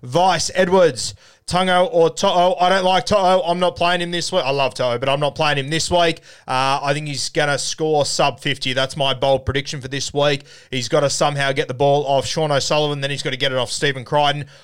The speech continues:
I just don't like it. I also think with Jerome Luai, the Panthers will be heavy on that left edge, especially off scrums, where is, where To'o does his best work usually. So for me, I'm leaving To'o out. I definitely would have been V C'ing him.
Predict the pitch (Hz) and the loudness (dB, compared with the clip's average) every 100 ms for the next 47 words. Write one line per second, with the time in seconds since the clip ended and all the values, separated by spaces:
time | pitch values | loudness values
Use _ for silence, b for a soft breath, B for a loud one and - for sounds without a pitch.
0 | B 143 143 139 139 135 139 139 147 135 | B -2 -2 0 -2 2 0 2 0 2
1 | 143 143 139 143 120 147 143 131 135 165 | 2 0 -6 -8 -2 0 0 0 0 2
2 | 180 180 - B B 123 151 131 131 135 | 4 2 -2 B B -4 -2 -4 -6 -8
3 | 127 131 139 135 131 127 131 120 139 127 | -8 -4 -2 -2 -2 -4 -4 -4 -4 -4
4 | - 160 - 143 - - 139 131 117 120 | -4 -4 -2 -2 -4 -4 -2 -2 -4 -2
5 | 127 127 107 117 - 131 127 127 123 107 | 0 0 -2 -14 -2 0 2 2 0 -6
6 | - 156 135 123 123 120 113 - 123 - | -8 -6 -4 -2 0 -2 -6 -8 -8 -6
7 | 120 120 113 123 123 123 113 113 - 127 | -4 -4 -6 -10 -8 -8 -8 -8 -2 0
8 | 127 B B B 151 165 165 160 160 165 | 0 B B B -2 2 2 2 2 2
9 | 160 151 175 151 143 151 151 123 156 151 | 0 0 -2 2 2 2 0 -2 -2 -2
10 | 143 139 131 131 127 139 - 165 165 170 | -4 -4 -6 -6 -2 -2 -2 -2 -2 -2
11 | 175 | -4